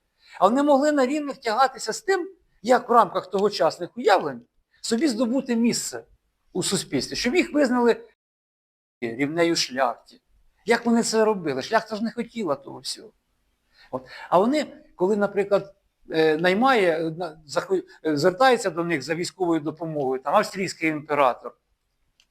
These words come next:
Рудольф другий, там, у дев'яностих роках шістнадцятого століття, там, молдовський господар, трансильванський господар, папа римський пише, щоб проти турків от разом християнську лігу таку зробити.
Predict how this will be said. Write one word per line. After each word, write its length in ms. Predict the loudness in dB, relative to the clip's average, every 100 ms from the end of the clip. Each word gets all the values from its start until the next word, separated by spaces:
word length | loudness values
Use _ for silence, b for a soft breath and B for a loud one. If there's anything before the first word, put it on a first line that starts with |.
| -4
Рудольф 380 | 0 4 4 2
другий, 360 | -2 -2 -2 -6
там, 240 | -12 -20 b b
у 180 | -4 -2
дев'яностих 680 | -2 0 2 2 -2 -4 -4
роках 420 | 0 2 0 -2 b b b
шістнадцятого 680 | -6 0 0 0 -4 -6
століття, 580 | -4 -6 -4 -6 -6 -14 -14 -20 B B -2
там, 140 | 2
молдовський 640 | 4 4 6 4 2 -6 -10
господар, 480 | -12 -10 -8 -6
трансильванський 760 | -2 -2 -2 4 6 6 2 -8
господар, 420 | -18 -16 -14 -10 4
папа 360 | 6 6 2 0
римський 360 | -2 -6 -12
пише, 340 | -12 -12 -12 -16 b b b
щоб 300 | -2 0 2
проти 240 | 0 0
турків 480 | 0 -2 0 -2 -4 B B
от 160 | -2 4
разом 380 | 4 4 -4 -8
християнську 640 | -10 -4 0 0 0 -6
лігу 240 | -6 -6 -8
таку 260 | -12 -12
зробити. 500 | -8 -8 -8 -12 -14